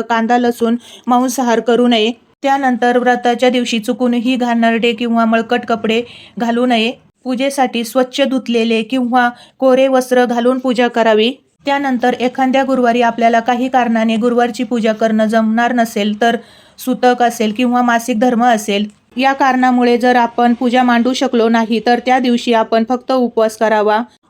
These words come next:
आणि जर मासिक धर्म असेल, तर घरामधील इतर व्यक्तींकडून तुम्ही पूजा करून घेऊ शकतात व तुम्ही पूजेला लांबून नमस्कार करावा. पूजेच्या ठिकाणी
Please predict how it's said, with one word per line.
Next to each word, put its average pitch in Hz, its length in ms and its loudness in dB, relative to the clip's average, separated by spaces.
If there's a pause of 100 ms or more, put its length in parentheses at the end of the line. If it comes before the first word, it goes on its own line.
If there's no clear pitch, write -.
(120)
आणि 262 260 -2
जर 269 200 0
मासिक 247 380 0
धर्म 254 240 2
असेल, 240 420 0
तर 240 140 2
घरामधील 240 600 0
इतर 254 280 0
व्यक्तींकडून 240 600 0
तुम्ही 233 260 0
पूजा 247 360 0 (360)
करून 262 240 0
घेऊ 262 220 2
शकतात 247 380 -2 (160)
व 269 140 0 (100)
तुम्ही 262 220 -2
पूजेला 240 560 0
लांबून 240 400 0
नमस्कार 240 480 0
करावा. 226 400 2 (180)
पूजेच्या 262 400 -2
ठिकाणी 247 400 -2